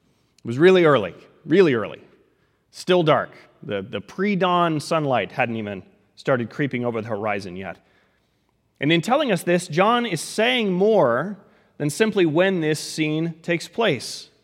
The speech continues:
Throughout his gospel, darkness has played a key symbolic role.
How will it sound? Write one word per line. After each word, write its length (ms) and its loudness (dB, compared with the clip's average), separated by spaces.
Throughout 300 4
his 140 0
gospel, 500 2
darkness 480 0
has 160 -6
played 320 2
a 40 0
key 380 -2
symbolic 640 0
role. 440 2